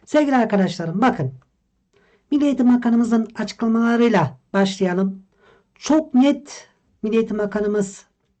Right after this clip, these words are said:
e, açıklama yapmış. Bakın arkadaşlar, açıklamamızı görüyoruz. Bakın, "Formasyon gerekiyorsa, kim öğretmenlik sınavını kazanırsa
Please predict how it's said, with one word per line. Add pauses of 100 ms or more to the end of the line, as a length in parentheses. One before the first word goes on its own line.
(140)
e,
açıklama
yapmış. (580)
Bakın
arkadaşlar, (580)
açıklamamızı (140)
görüyoruz. (1500)
Bakın,
"Formasyon
gerekiyorsa, (800)
kim (200)
öğretmenlik
sınavını
kazanırsa